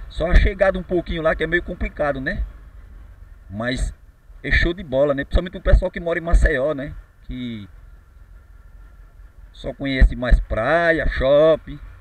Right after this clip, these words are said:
Não é não? Antônio, Carlos, Valmir, Josimar, é,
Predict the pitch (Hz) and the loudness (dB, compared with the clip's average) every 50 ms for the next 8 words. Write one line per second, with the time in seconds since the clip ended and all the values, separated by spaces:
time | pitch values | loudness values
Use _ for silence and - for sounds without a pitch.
0 | - - - - - - - - - - - - - - - - - - - - | -20 -20 -20 -20 -20 -20 -20 -20 -20 -20 -20 -20 -20 -20 -20 -20 -20 -20 -20 -14
1 | - 131 135 131 147 175 208 240 254 254 254 247 247 226 220 - - - - - | -8 -6 -6 -4 0 0 0 2 2 2 0 0 -2 -4 -8 -10 -16 -18 -18 -18
2 | - - - - - - - - 160 190 190 - - 185 185 185 190 190 190 185 | -16 -16 -18 -18 -18 -14 -8 -6 -4 -4 -4 -4 -4 -2 0 0 2 2 0 0
3 | 180 170 - - - 170 170 170 175 175 170 165 156 160 - - - - - - | -2 -6 -8 -6 -2 2 2 4 4 4 4 2 2 -2 -4 -8 -14 -18 -20 -18
4 | - - - 165 170 170 156 156 160 170 175 175 175 175 175 175 180 170 156 - | -6 0 4 4 4 4 2 0 0 2 2 2 2 4 4 4 2 0 0 -4
5 | - - - - - - - - - - - - 113 - 143 160 165 160 - - | -8 -12 -16 -20 -20 -20 -20 -20 -20 -20 -18 -14 -6 -2 2 2 2 2 0 -2
6 | 151 131 120 123 139 147 160 165 165 165 160 160 156 160 - - - - - - | -6 -8 -8 -6 -2 0 2 2 4 4 4 2 0 -2 -6 -10 -20 -20 -20 -20
7 | - - - - - - - - 127 131 135 131 127 131 135 135 139 139 135 135 | -20 -20 -20 -20 -20 -14 -6 -2 0 2 4 4 4 4 2 2 2 2 2 2
8 | 131 | 0